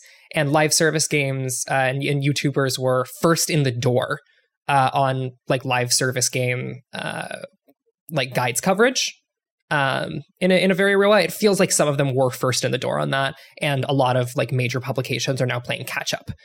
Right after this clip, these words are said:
uh, with these, like, massive repositories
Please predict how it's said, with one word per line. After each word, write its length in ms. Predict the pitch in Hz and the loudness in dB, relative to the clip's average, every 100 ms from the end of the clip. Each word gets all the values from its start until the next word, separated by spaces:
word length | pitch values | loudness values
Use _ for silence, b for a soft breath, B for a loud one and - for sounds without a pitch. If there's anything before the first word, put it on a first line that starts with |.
| b b b - | b b b -2
uh, 380 | 139 127 120 131 | 0 2 0 -2
with 240 | 139 127 | -2 -2
these, 320 | - 127 120 127 | -4 -2 -2 -2
like, 220 | 120 135 | -4 -2
massive 540 | 135 139 139 - 139 | 0 0 0 0 0
repositories 880 | 135 - 127 123 127 - - - - | -2 -2 -4 -2 -4 -2 -2 -2 -4